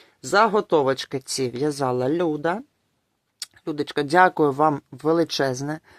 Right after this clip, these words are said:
В мене ще є заготовочки, я ж буду працювати дуже активно, особливо початок наступного року.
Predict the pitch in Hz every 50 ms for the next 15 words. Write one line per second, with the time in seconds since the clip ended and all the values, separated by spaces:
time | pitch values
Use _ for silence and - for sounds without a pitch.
0 | _ _ _ - 139 156 165 160 156 147 143 135 - - 156 147 135 135 139 127
1 | 117 120 _ _ - 123 127 143 135 123 135 127 - 160 190 220 254 240 - -
2 | 233 226 214 170 160 143 139 135 - _ _ - 135 139 143 127 135 117 - -
3 | - - - 147 147 143 - 151 131 147 156 170 185 - 202 208 - _ _ _
4 | _ _ _ _ _ _ - 135 135 180 165 143 156 151 143 135 - - 175 185
5 | 175 185 190 175 - 160 180 170 - - 185 175 160 180 185 185 175 151 139 135
6 | 127 127 123 127 - _ _ _ _ _ _ _ _ - - 165 156 - - 165
7 | 147 135 - 139 127 - 143 147 147 - - - 143 - - 131 127 123 123 123
8 | 135 131 127 - - 208 233 -